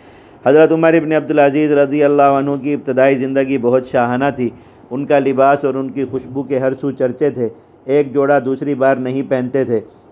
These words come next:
ان کا صرف ذاتی سامان تیس اونٹوں پر چلتا تھا، مگر کردار پاک، مزاج میں شرافت اور دل میں اللہ تعالیٰ کا خوف تھا۔ خلافت ملی تو بس ایک جوڑا کپڑے تھے اور پھر ان پر ایک کے بعد دوسرا پیوند۔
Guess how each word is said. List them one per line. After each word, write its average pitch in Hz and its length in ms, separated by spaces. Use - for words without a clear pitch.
ان 147 180
کا 156 160
صرف 151 260
ذاتی 143 360
سامان 143 420
تیس 147 260
اونٹوں 139 280
پر 139 160
چلتا 127 380
تھا، 117 200
مگر 135 260
کردار 139 540
پاک، 135 360
مزاج 135 440
میں 139 120
شرافت 131 540
اور 127 120
دل 131 260
میں 139 140
اللہ 127 260
تعالیٰ 127 300
کا 127 120
خوف 131 340
تھا۔ 123 160
خلافت 139 440
ملی 147 240
تو 135 140
بس 131 220
ایک 131 320
جوڑا 135 260
کپڑے 131 400
تھے 135 220
اور 123 160
پھر 135 300
ان 127 220
پر 135 180
ایک 135 320
کے 135 100
بعد 123 220
دوسرا 123 320
پیوند۔ 107 400